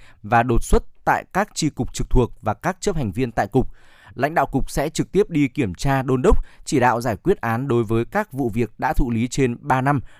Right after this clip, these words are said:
năm năm, mười năm nhưng chưa tổ chức thi hành án xong. Phân tích rõ nguyên nhân để có biện pháp tổ chức thi hành, đặc biệt là các vụ việc có giá trị lớn,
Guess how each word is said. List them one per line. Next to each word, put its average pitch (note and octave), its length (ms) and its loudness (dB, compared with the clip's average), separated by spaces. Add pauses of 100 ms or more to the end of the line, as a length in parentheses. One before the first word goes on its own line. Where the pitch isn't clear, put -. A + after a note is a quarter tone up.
(140)
năm B2+ 200 0
năm, C#3+ 160 2 (280)
mười B2+ 320 4
năm D#3+ 200 2 (260)
nhưng C3 320 2
chưa C#3+ 220 0
tổ A#2+ 160 0
chức - 200 -6
thi C#3 120 2
hành A2+ 300 0
án A2 200 -2
xong. D#3 240 2 (480)
Phân C#3 180 2
tích F3+ 180 0
rõ B2+ 200 2
nguyên D#3 180 2
nhân D3 300 4
để B2+ 180 0
có A2+ 180 0
biện D3 180 0
pháp F#3 300 -2
tổ A#2+ 160 2
chức - 200 -8
thi F3 100 0
hành, C3 200 2 (300)
đặc C#3+ 140 -2
biệt D3 260 0
là A2+ 120 -4
các F#3+ 220 -4
vụ D3+ 140 -2
việc A#2+ 280 2
có C3 140 2
giá C3 160 0
trị - 160 -6
lớn, B2 280 2